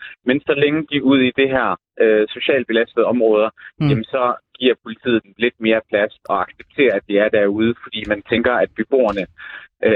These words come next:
Speaker 1: at de er derfra, og beboerne nok støtter omkring det eller, eller noget. Men
Speaker 2: Ja,
Speaker 1: der er i
Speaker 2: det er
Speaker 1: hvert
Speaker 2: jo
Speaker 1: fald ikke den samme konsekvens,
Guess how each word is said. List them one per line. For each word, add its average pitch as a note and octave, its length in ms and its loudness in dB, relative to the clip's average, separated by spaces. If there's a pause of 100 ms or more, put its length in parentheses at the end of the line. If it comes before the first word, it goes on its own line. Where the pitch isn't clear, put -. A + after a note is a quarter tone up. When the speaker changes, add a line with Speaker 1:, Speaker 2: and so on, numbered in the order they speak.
Speaker 1:
at B2 120 -6
de C#3 80 -6 (160)
er A#2+ 60 -2
derfra, G#2+ 400 -2 (120)
og G2 120 -6
beboerne A2 440 -2
nok G2+ 180 -2 (100)
støtter A#2 220 2
omkring G#2 440 -6
det F#2+ 80 2
eller, G2 220 0 (140)
eller G2 200 0
noget. G2 320 2
Men A2 100 0
Speaker 2:
Ja, - 60 2
Speaker 1:
der A#2+ 60 2
er A2+ 40 2
i - 40 2
Speaker 2:
det A#2 40 -2
er B2 40 2
Speaker 1:
hvert B2 60 2
Speaker 2:
jo B2+ 60 -4
Speaker 1:
fald C3+ 140 0
ikke - 160 -4
den C#3 160 -10
samme C3+ 160 -4 (120)
konsekvens, C3 580 -4